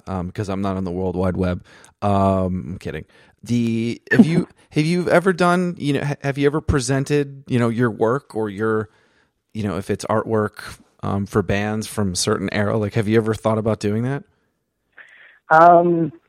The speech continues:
Speaker 2: no, because I have, like, the most crushing and crippling, uh, social anxiety to do any public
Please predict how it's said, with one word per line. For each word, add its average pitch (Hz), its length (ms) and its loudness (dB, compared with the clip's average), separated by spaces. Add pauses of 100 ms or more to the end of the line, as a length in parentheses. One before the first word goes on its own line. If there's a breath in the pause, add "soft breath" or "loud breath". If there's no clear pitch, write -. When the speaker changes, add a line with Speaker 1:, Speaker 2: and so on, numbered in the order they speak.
(960)
Speaker 2:
no, 160 720 8
because 147 300 -4
I 135 120 2
have, 139 320 -4 (220)
like, 127 400 2 (500)
the 139 360 -2
most 127 380 4 (1160)
crushing 156 840 4
and 135 140 -4
crippling, 139 720 2 (500 soft breath)
uh, 120 340 6 (440)
social 139 360 4
anxiety 151 840 8 (200)
to 139 300 2
do 135 180 0
any 131 220 -2
public 135 320 0